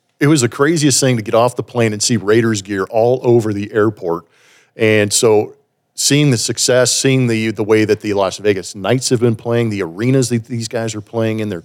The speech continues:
gorgeous. You, it makes you wonder if they would be able to sustain a ma-, Major League Baseball franchise here. I know it would open up the idea,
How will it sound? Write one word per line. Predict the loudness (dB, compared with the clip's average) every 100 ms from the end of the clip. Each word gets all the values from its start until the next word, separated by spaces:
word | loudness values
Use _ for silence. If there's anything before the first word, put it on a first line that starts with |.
| -2
gorgeous. | 2 4 4 2 2 -4 _ _ _ -2
You, | -2
it | 0 -2
makes | 0 0 0 2
you | 2
wonder | 2 2 2 -2
if | 0 -2 0
they | 0
would | 0 -2
be | 0 2
able | 0 -4
to | -4 -2 0 -2 -6
sustain | -8 -4 0 0 2
a |
ma-, | 2 2 2
Major | 0 2 0
League | 0
Baseball | 0 0 -2
franchise | -2 -4 -2 -2 -2 2
here. | 2
I | 4
know | 2 2
it | 2
would | 2
open | 2 0
up | -2
the | 0
idea, | -2 -2 0 2 2 0